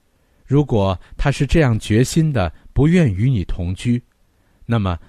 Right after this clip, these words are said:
勉强同居就必使他和你双方都要非常不幸了。况且他既是十分坚决地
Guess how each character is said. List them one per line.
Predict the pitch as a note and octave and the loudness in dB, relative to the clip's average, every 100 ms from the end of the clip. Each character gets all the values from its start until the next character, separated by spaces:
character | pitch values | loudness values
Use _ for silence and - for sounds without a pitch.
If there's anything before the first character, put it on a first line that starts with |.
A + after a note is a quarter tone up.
| - | -6
勉 | A#2+ B2 A#2 | 0 2 0
强 | - B2 F3 | -2 -2 -2
同 | - G2 B2+ | -2 -2 -4
居 | - D3+ D3+ _ _ - | -2 -4 -4 _ _ -4
就 | G#3 F#3 | 0 2
必 | F#3 | 0
使 | - - F2 | -2 -6 -6
他 | - B2+ C3 - - | -2 -2 -4 -12 -6
和 | B2+ | -2
你 | C3 F#2+ | 0 -2
双 | - C#3 C#3+ | 0 0 2
方 | D#3 D#3+ E3 _ - - | 0 -2 -4 _ -14 0
都 | C#3 C#3 | 4 4
要 | B2 F#2+ | 2 0
非 | - C#3+ C#3+ | 0 2 2
常 | - F#2 F#2 | 0 -6 -4
不 | F#2+ F#2+ | -2 -2
幸 | - A#2 E2 | 0 -2 -2
了。 | D2+ - _ _ _ _ _ _ _ _ _ - | -6 -12 _ _ _ _ _ _ _ _ _ -10
况 | - C3+ A2 | -2 0 0
且 | - F#2+ F2 D#2+ - | -4 -4 -4 -6 -8
他 | - B2+ | -2 -2
既 | - C3 | 2 0
是 | - A2+ | 0 -4
十 | - - C3 | -4 -2 0
分 | D#3 D3+ | 0 -2
坚 | D3+ F3+ F3+ | 0 0 0
决 | E3 F#2 F2+ | 0 -2 -2
地 | F#2 | -4